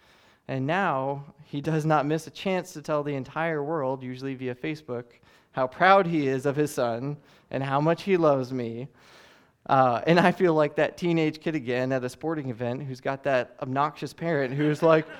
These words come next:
"That's my son, isn't he awesome?" And you're just like, "Oh, God." But really, uh, I know deep down that I love it.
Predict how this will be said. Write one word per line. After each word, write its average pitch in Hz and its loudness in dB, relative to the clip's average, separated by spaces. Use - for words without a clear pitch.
"That's 254 8
my 240 6
son, 233 6
isn't 226 -2
he 240 4
awesome?" 233 4
And 175 0
you're 156 -4
just 147 -10
like, 143 -6
"Oh, - -20
God." - -18
But 175 8
really, 185 2
uh, 117 2
I 175 4
know 190 4
deep 165 -4
down 139 0
that 123 -4
I 120 -2
love 110 -8
it. - -14